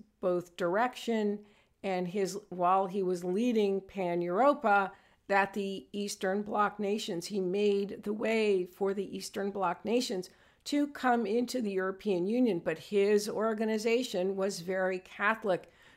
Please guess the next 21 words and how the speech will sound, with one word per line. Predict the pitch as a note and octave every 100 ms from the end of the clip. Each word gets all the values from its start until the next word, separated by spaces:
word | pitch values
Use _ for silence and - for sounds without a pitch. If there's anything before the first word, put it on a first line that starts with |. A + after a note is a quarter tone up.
| _
to | - B3 A3 A3
influence | - A#3 D4+ D#4+ - A#3+ A3+ F#3 E3 - -
the | F3 G3 G3
European | G3+ F3+ G3 F#3+ G3+ G3 F#3+
Union | E3+ F#3+ G3 E3+
in | - G#3+
a | G3+
very | F3+ E3+ F3
Catholic | - E3+ E3+ E3 -
way, | C4 B3+
which | A#3+ B3+ E4 E4+ -
is | - D4 D4
already | - - C4 C4+ C4 C4+ C#4
told | C#4 - A3+ A#3 C4+ B3+
to | C4+ C4
us | A#3+ G#3+ - - _
in | - C#4 C#4+ F#3+
Revelation | G#3+ A#3+ A#3 A#3+ A#3+ - A3 A3+
seventeen | - F#3+ G#3 G#3 G#3+ G3+
and | G3 F#3+
eighteen. | F#3+ - - E4 D4 A3